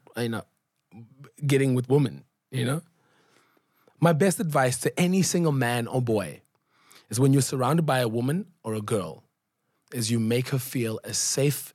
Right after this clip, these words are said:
in the fastest time possible. If you're on a date with someone and the girl, you're sitting here and the woman's sitting there and sh-, her body's turned away from you like this, <laughs> she's not safe, buddy.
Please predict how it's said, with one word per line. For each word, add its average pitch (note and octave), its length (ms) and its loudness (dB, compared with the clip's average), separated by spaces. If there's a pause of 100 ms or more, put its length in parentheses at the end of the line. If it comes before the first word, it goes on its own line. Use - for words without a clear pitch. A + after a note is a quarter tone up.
in A2 80 -8
the G#2+ 80 -8
fastest - 960 -6 (420)
time G#2 240 -6
possible. G2 400 -18 (1040)
If - 80 -8
you're A3+ 80 4
on B3+ 60 4
a A#3+ 60 2
date D3 340 0
with C3 120 -8
someone D2+ 400 -8 (220)
and C3+ 140 2
the B2 60 2
girl, C#3+ 440 2 (320)
you're D3+ 220 4
sitting C3+ 360 -2
here G2+ 400 -2 (460)
and A#2+ 120 0
the A#2 60 0
woman's C3 300 0
sitting A2 300 -4
there G#2 200 -6 (1080)
and A#2+ 220 0
sh-, - 180 -12
her D#3 120 4
body's C3+ 460 0
turned C#3 260 0
away A#2+ 240 0
from C3 180 -4
you A2+ 80 -2
like G#2 180 -6
this, - 320 -4 (840)
<laughs> - 580 -8
she's - 160 -6
not C#3 160 -2
safe, - 300 -8
buddy. - 280 -10